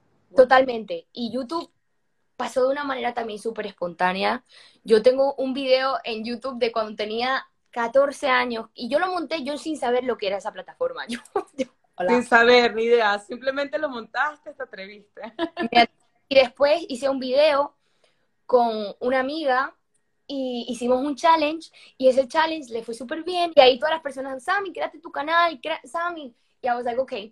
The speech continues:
Speaker 1: lo voy a hacer, voy a dar ese primer paso, voy a empezar mi canal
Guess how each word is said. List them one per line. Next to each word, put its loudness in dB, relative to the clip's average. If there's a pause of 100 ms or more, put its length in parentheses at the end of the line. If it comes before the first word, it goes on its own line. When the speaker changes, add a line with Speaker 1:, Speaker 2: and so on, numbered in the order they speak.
(200)
Speaker 1:
lo -2
voy 2
a 2
hacer, -6
voy -8
a -4
dar -4
ese -10
primer -12
paso, -6 (480)
voy 4
a 4
empezar 0
mi 0
canal -2